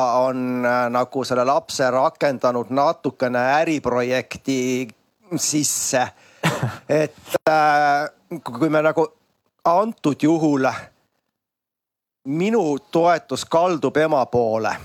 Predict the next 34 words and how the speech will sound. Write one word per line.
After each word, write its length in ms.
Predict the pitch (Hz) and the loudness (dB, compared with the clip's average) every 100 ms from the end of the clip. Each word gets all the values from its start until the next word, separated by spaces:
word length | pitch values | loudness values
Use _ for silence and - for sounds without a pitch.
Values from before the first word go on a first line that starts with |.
| - _ - 139 | -18 _ -4 0
Ja, 360 | 143 143 139 151 | 2 2 2 0
ja 160 | 143 | 0
kui 160 | - 208 | 0 0
me 140 | 233 | 2
räägime 480 | 190 226 233 180 147 | 2 2 0 0 0
ikkagi 280 | 139 139 135 | 0 -4 -2
sellest 460 | 165 180 160 131 - - 135 | 0 2 0 -2 -10 -6 0
tänapäeval, 540 | 151 147 143 139 127 | 2 2 2 2 2
et 140 | 123 - | -2 -6
mehed 420 | 131 143 160 151 131 | -2 2 2 0 0
ja 80 | |
naised 520 | 123 139 160 156 131 123 | 2 2 0 0 0 0
on 300 | 120 120 117 | -2 -2 -2
võrdsed 800 | 151 170 156 - 135 123 - 123 | 0 0 -4 -4 -2 -2 -2 -2
ja, 360 | 123 120 120 104 | 0 0 0 -4
ja, 400 | 127 120 120 123 | -2 0 2 0
ja, 240 | 117 120 120 | 0 0 0
ja 80 | |
nii 120 | 120 143 | 0 -2
edasi, 380 | 160 151 117 | 0 0 0
nii 80 | 123 | -2
edasi. 400 | 143 135 120 110 - _ _ _ _ _ _ _ _ _ _ _ _ _ _ _ | 0 0 -2 -6 -10 _ _ _ _ _ _ _ _ _ _ _ _ _ _ _
No 80 | 135 | -6
päris 360 | - 190 180 - | 0 2 0 -2
tegelikult 540 | 160 156 135 - 113 | 2 2 0 -4 -6
nii 200 | 135 143 | -2 -2
see 160 | 120 120 | 0 2
ei 20 | |
ole. 280 | 131 135 123 107 - - - - - | 2 2 0 -4 -14 -18 -18 -16 -2
Kuueaastasel 680 | 170 185 143 117 113 120 127 | 2 2 2 -2 -4 0 0
lapsel 520 | 151 - 135 117 107 - _ _ _ _ _ _ _ _ _ _ _ 156 | 0 -2 -2 -2 -2 -10 _ _ _ _ _ _ _ _ _ _ _ -4
me 120 | 147 | -2
peame 360 | 202 214 147 | 2 2 2
tõdema, 540 | 131 160 160 131 123 | 0 2 2 2 0